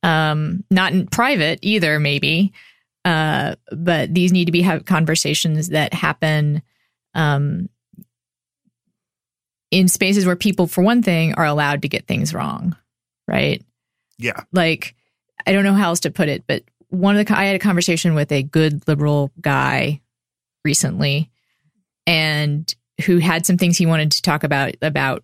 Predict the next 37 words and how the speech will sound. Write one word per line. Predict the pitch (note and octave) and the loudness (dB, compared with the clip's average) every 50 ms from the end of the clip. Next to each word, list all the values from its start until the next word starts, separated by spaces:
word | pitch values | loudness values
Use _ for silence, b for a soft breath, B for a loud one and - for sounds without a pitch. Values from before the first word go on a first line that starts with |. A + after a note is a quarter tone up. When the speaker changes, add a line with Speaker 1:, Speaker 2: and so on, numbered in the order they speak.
| _ _ | _ _
Speaker 1:
his | D#3+ F3 E3 D3 C#3 C#3+ - - | 0 2 2 2 2 0 -2 -4
behavior | - E3 D#3+ E3 E3 E3+ D#3 C#3 D3 | -4 -2 -2 0 2 0 2 2 0
in | C#3+ C3+ | 0 0
the | B2+ | -2
past, | A#2+ B2+ - - - - - - - - _ _ _ _ _ _ _ _ _ | -2 -4 -4 -4 -6 -6 -8 -8 -10 -12 _ _ _ _ _ _ _ _ _
right? | - D3+ D3 D#3 F3 A2 | -2 0 2 2 0 0
Speaker 2:
Mm-hmm. | G#2+ G2 F#2 F2+ - _ _ _ _ _ _ _ _ _ _ _ | -2 -6 -8 -10 -14 _ _ _ _ _ _ _ _ _ _ _
Speaker 1:
Which | F#3 G#3 A3 G#3 | 0 0 2 2
is | A3+ G#3 | 2 2
not | A#3 C4 C4+ B3+ | 2 2 2 0
anything | - A#3 A3+ A3+ G#3+ A3 G3 F#3+ | 0 0 0 2 2 2 2 2
terrible, | - D#3+ D3+ D#3 E3+ F3 G3+ G#3 G#3+ G#3+ | 2 2 0 0 0 0 2 2 2 2
but, | F#3+ - - | 2 0 0
like, | G3+ A3+ A#3 G#3+ | 0 0 0 0
some | - - C4+ | 0 0 0
stuff | - - D4 D4 C#4+ - | 0 0 0 -2 -2 -2
that | - - - | -2 0 0
he, | - - B3 B3+ A#3+ G#3 - - | 2 2 0 0 0 -2 -2 0
as | G#3 G#3 G#3+ G#3 | 0 0 2 2
a, | A3+ G#3+ - - - - - F#3 F#3 F#3 - _ | 0 -2 -2 -4 -8 -8 -6 -10 -12 -12 -4 _
very | G3 F#3 F3+ F#3+ G#3 A#3 B3 | 0 2 2 4 2 2 2
appropriately | A#3+ A#3+ - A#3+ A3 G#3+ A3 G#3+ G3 - F#3 F3 E3+ D#3+ - | 0 0 0 0 0 2 2 0 2 4 2 2 2 2 2
in | - E3+ | 2 0
the, | D#3+ D#3+ - - | 0 0 -2 -2
in | - E3+ D#3+ | 0 2 2
the, | D#3+ D3+ C#3+ - _ | 2 2 0 -4 _
in | - E3+ D#3+ | 0 2 2
the | D3+ - - | 2 0 -2
way, | - E3+ E3+ E3+ F3+ | 0 2 2 2 2
place | F3 - F3 F3+ G3 F#3+ | 0 2 2 2 2 2
we | - F#3+ F#3 | 2 2 2
are | E3+ D#3+ | 2 2
now, | D#3+ D#3+ F3 D#3 C3 - - - F3 - _ _ _ _ - _ - | 0 0 0 0 -2 -2 -2 -4 -6 -8 _ _ _ _ -14 _ 2
wanted | F#3 F3+ F3+ F3+ F3+ F3 E3 D#3 - | 2 4 4 4 2 2 0 0 -2
some | - - F3+ F3+ | 0 2 2 2
feedback | F3+ - D4 C4 G3 - - F3+ E3+ G#3 - - - - _ _ _ _ _ _ _ _ _ _ _ _ _ _ _ _ _ _ _ _ | 2 2 0 2 2 2 2 0 0 -2 -6 -10 -18 -20 _ _ _ _ _ _ _ _ _ _ _ _ _ _ _ _ _ _ _ _
on | F3+ F#3 F3+ F3+ F3 F3 F3 F3+ F3 F3+ F3 | 0 2 2 2 2 2 4 4 4 2 2